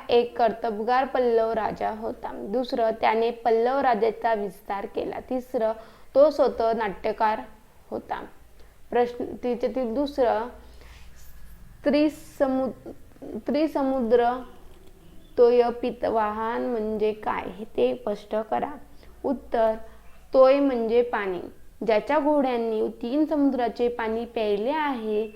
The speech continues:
ज्याच्या घोड्यांनी तीन समुद्राचे पाणी प्यायले आहे, असा त्याचा अर्थ होतो. तीन समुद्र, अरबी समुद्र, बंगालचा उपसागर आणि हिंदी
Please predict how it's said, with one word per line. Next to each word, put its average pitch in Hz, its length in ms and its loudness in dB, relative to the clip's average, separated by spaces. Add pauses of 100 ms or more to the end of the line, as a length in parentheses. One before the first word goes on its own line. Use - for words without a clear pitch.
(380)
ज्याच्या 220 340 2
घोड्यांनी 240 480 0
तीन 262 280 -2
समुद्राचे 240 760 -2
पाणी 226 380 -4
प्यायले 214 420 -2
आहे, 247 600 -2
असा 247 260 -4
त्याचा 226 380 -6
अर्थ 208 300 -6 (180)
होतो. 240 440 -6 (680)
तीन 311 200 6
समुद्र, 269 440 2
अरबी 208 480 2
समुद्र, 262 460 0
बंगालचा 214 540 0
उपसागर 226 460 -2
आणि 285 380 0
हिंदी 220 460 -4